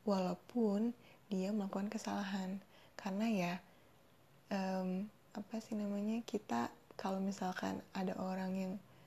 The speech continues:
em, ngejahatin kita, atau misalkan ada orang yang buat salah ke kita, kita tuh se-, tend to, atau cenderung, apa ya, melupakan semua kebaikan-kebaikan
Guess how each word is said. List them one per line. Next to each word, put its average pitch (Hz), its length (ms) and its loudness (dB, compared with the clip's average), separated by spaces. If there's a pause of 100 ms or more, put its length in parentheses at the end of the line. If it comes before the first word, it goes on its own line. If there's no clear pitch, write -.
(280)
em, 185 640 0
ngejahatin 180 480 2
kita, 190 560 -2
atau 185 160 -4
misalkan 185 480 -4
ada 180 160 -2
orang 180 320 -4
yang 180 120 -4 (760)
buat 190 240 4
salah 180 320 0 (120)
ke - 160 0
kita, 185 280 -2
kita 190 240 -6
tuh 240 240 0 (440)
se-, 180 760 0 (280)
tend 208 360 4
to, 196 440 8 (460)
atau 190 320 -4
cenderung, 196 800 4 (1400)
apa - 320 -4
ya, - 180 -4 (1000)
melupakan 196 720 2 (240)
semua 180 320 -2
kebaikan-kebaikan 175 1200 -2